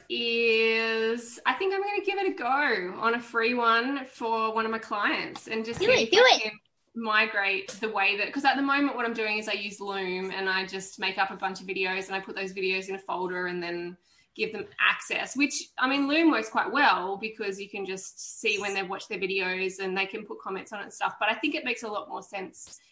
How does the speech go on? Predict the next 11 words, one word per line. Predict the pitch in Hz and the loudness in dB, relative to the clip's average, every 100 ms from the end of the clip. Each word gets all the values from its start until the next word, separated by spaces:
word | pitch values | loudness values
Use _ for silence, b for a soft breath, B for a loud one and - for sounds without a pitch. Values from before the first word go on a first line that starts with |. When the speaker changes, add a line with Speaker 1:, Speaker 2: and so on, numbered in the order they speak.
| - | -8
Speaker 1:
if | 247 240 - - _ - - | -4 -4 -4 -20 _ -20 -6
it's | 220 220 - | -4 -4 -8
possible | - 233 - 240 214 208 | 0 0 2 0 0 -2
and | 208 | -2
if | 214 214 | -2 -4
it | 233 | -6
gives | 226 220 | -6 -6
me | 226 | -6
experience | 190 214 196 214 | -8 -8 -10 -8
anyway. | 202 202 180 156 214 - b b - | -8 -6 -6 -6 -8 -12 b b -10
So | - | -2